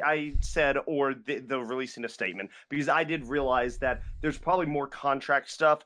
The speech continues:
than anyone realizes. <clears throat> And there was a lot of, well, there's a lot of money at stake, but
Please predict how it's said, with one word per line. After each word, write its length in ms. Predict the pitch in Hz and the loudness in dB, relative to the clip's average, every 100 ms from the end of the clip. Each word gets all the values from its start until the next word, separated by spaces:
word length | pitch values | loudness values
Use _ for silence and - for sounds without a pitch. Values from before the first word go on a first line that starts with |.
| - _ | -10 _
than 120 | 147 143 | -2 0
anyone 360 | 156 147 131 | 0 0 0
realizes. 960 | 117 117 120 135 143 156 170 175 165 - - - _ | -2 -2 0 2 2 0 -4 -6 -8 -14 -18 -20 _
<clears throat> 0 | |
And 560 | 233 233 208 190 202 180 | 0 2 2 4 4 4
there 60 | 170 | 2
was 100 | 147 | 4
a 40 | |
lot 180 | 135 139 | 4 4
of, 140 | - | 4
well, 240 | 143 143 135 | 4 4 4
there's 180 | 143 139 | 0 4
a 40 | |
lot 100 | 180 | 4
of 80 | 139 | 6
money 220 | 135 117 | 2 0
at 100 | - | -6
stake, 260 | - 117 | -4 -4
but 120 | 120 | -6